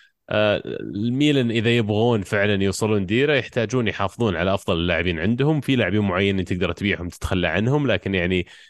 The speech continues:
ما أعتقد مانيان منهم، إلا على قولة عزيز، لو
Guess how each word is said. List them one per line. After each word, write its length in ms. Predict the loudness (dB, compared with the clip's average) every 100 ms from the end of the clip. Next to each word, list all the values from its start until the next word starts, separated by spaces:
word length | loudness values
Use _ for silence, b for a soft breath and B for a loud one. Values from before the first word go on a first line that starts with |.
| B _ -4
ما 180 | 0 2
أعتقد 380 | 0 -2 -4 -2
مانيان 340 | -2 0 -2
منهم، 340 | -2 -4 -6 -10 _ _ _
إلا 180 | -2 0
على 160 | 0 0
قولة 180 | -2 -2
عزيز، 220 | -4 -4 -2
لو 380 | -2 -2 -4